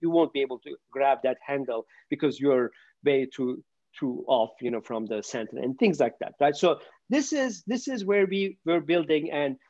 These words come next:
uh, that, that enabled us to, to formulate complex, uh, models of computation for, um, uh, for task completion. Um, again, you know, perception will be a key aspect because we will split at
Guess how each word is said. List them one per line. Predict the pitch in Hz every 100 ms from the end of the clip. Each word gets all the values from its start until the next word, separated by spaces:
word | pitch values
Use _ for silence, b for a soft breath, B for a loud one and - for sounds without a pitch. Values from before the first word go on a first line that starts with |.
| _ -
uh, | 143 143 180
that, | 170
that | 170 -
enabled | 170 208 339 320 196
us | 156 -
to, | 175 156 _ -
to | 170 -
formulate | 196 226 220 180 156 -
complex, | - 196 196 185 170 170 - b b b -
uh, | 139 135 131
models | 156 190 208 185 170
of | 139
computation | - 147 143 - 262 285 - 113 - _ _ _
for, | 170 160 151 139 131 -
um, | 131 127 123 131 _ 143
uh, | 120 117 117 -
for | 143 135 139 - -
task | 156 147 -
completion. | 139 127 147 139 - - _ _ b b b b b -
Um, | 165 165 180
again, | 202 240 233 180
you | 185
know, | 185 175
perception | - 160 - 214 214 214
will | 196 180
be | 185
a |
key | 175 196 185
aspect | 165 160 - 170 165
because | 156 - 160 -
we | 160 147
will | 185 214
split | - - - 196 196
at | 175